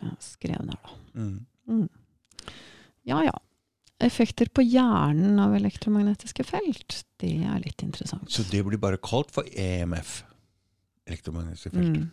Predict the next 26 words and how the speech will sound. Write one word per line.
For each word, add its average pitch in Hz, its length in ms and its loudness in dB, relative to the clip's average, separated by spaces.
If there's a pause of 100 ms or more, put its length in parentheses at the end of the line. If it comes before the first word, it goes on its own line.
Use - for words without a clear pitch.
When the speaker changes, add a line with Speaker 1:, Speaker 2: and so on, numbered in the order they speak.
(280)
Speaker 2:
Du 92 80 -6
begynner 82 160 -4
å 82 80 -4
lære 82 240 -6
meg 85 160 -8
det 90 140 -6
der 87 180 -4
greiene 190 240 0
Speaker 1:
Mm, 170 320 4
Speaker 2:
litt - 140 0
grann 196 180 4
Speaker 1:
ja, 226 180 6
Speaker 2:
over 233 140 8
tid. 214 140 4
Speaker 1:
det - 100 -2
kalles 180 320 6
også 165 240 4 (220)
R 160 260 6 (220)
F - 240 -8
E 156 200 2
M 151 220 4
F, - 480 2 (220)
Speaker 2:
Mm. 107 200 -4 (120)
Speaker 1:
radiofrekvent 156 1500 -2
elektromagnetisk 156 920 -6
felt, 190 320 -4